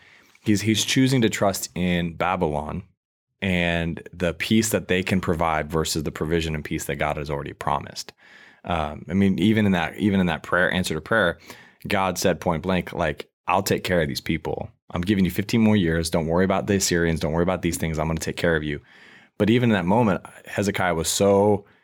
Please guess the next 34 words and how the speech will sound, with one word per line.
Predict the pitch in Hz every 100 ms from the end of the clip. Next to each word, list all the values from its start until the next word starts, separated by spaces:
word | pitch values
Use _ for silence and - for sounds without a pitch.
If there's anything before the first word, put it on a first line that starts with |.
| _ _ _ _ -
I |
think, | 90 87 -
anxious | 90 98 - 98 87
to | - 87
make | 85 85
sure | - 95 90
that | 78 -
peace | - 98 92 - -
and | 85
prosperity | - 82 - 87 85 78
was | 78 -
his | - 107 71 80 87 - - 80
during | 95 90
the | 78
remainder | 80 78 85 98 101
of | 85
his | 73
reign. | 78 87 87 78
It |
sounds | - 95 120 113
like | 82 71 71 - _ - - -
that | 98
all | 95
of |
a | 92
sudden | 92 82
he | 82 78 73 _ _ 80 82 -
created | - 101 92 107 104 90
a, | 78 87 82 80 73 - _ _ _ -
you | 90
know, | 87 85
an |
agreement | 85 87 95 101
and | 98